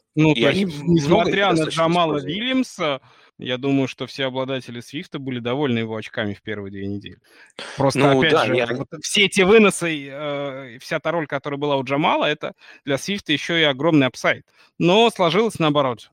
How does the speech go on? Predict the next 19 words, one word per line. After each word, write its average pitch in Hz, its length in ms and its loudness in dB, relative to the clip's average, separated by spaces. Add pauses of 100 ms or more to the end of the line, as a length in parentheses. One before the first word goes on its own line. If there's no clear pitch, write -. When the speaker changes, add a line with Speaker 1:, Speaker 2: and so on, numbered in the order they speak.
(120)
Speaker 1:
<laughs> 156 400 0
Сло-, 156 280 -4
Speaker 2:
<laughs> - 0 -
Speaker 1:
сложилось 165 560 -2
все 160 140 -6
так, 190 260 -2
что 139 120 -8
все 135 180 -10
те, 147 180 -6
кто - 180 -12
брали 127 340 -4
Джамала 127 600 -4
в, - 60 -20
там, 107 180 -12 (400)
в 127 60 -4
одиннадцатом, 131 480 2
двенадцатом 135 520 0
раунде, 165 360 0
щас, - 400 -8